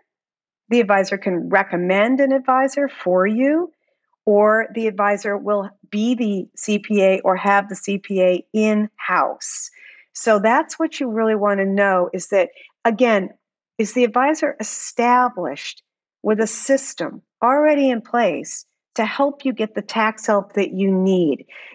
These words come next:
Beware the advisor who says, "Oh, no, I don't have a clue. You'd have to go find your own tax accountant."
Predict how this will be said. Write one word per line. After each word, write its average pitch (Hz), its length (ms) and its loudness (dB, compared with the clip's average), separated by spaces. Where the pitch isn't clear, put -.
Beware 247 800 4
the 240 140 4
advisor 202 460 0
who 196 120 -2
says, 202 320 -2
"Oh, 233 180 2
no, 233 540 -2
I 214 100 -2
don't 214 140 -2
have 208 80 0
a 208 60 -6
clue. 208 360 -4
You'd 208 140 0
have 202 120 2
to 196 80 -12
go 208 100 -4
find 196 300 -2
your 202 120 0
own 190 260 0
tax 196 360 -2
accountant." 175 640 -4